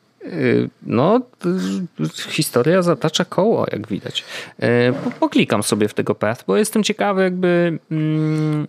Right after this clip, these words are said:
jak dużo się zmieniło. Znaczy, wiem, że teraz już i tak nikt z tego nie korzysta, ale na pewno jest to, y, aplikacja, która coś chciała zrobić innego. Bo rzeczywiście na przykład dzielenie się tym, że oglądasz konkretny film, czy serial, czy słuchasz określonej muzyki,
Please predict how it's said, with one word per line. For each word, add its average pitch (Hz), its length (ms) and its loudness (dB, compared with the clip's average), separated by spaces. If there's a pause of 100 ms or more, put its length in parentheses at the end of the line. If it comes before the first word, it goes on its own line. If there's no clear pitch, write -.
jak 151 200 0
dużo 160 220 2
się 151 160 -2
zmieniło. 143 840 2
Znaczy, 151 340 -2
wiem, 165 260 0
że 151 140 2
teraz 139 400 -2
już - 160 -2
i 139 120 -4
tak - 220 -4
nikt 143 320 0
z - 120 -6
tego 147 180 0
nie 165 120 0
korzysta, 294 520 0 (400)
ale 233 200 2
na 226 80 2
pewno 247 280 2
jest 214 220 0
to, 73 300 0
y, 78 340 -4
aplikacja, 190 500 -2
która 180 480 0 (880)
coś - 280 0
chciała 160 400 0
zrobić 143 320 0
innego. 123 580 0 (320)
Bo 143 80 0
rzeczywiście 170 540 0
na 151 100 0
przykład 151 240 -4
dzielenie 147 440 2
się 147 140 -2
tym, 143 200 -2
że 139 140 -2
oglądasz 147 540 0
konkretny 139 520 -2
film, 160 540 2
czy - 160 -2
serial, 135 680 2
czy 117 320 -2
słuchasz 123 420 -4
określonej 120 500 0
muzyki, 123 540 2